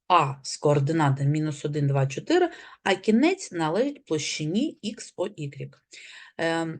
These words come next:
ну, по-перше, давайте зробимо для себе малюнок, не обов'язково прям по координатам, нехай це буде вектор А, і йому, ем, колініарний вектор,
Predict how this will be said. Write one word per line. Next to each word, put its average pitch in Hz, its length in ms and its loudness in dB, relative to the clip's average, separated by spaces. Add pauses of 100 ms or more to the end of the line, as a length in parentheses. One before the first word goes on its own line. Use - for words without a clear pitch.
ну, 330 400 0
по-перше, 143 560 -4 (120)
давайте 208 800 2
зробимо 175 600 2
для 156 180 0
себе 160 360 2
малюнок, 165 840 2 (280)
не 190 160 0
обов'язково 175 600 2
прям 147 240 -2
по 170 140 -2
координатам, 165 640 0
нехай 180 280 -2
це 147 160 -8
буде 151 300 0
вектор 156 560 -2
А, 262 120 4 (460)
і 285 220 4
йому, 208 520 4 (260)
ем, 160 520 -2
колініарний 160 760 0
вектор, 262 500 0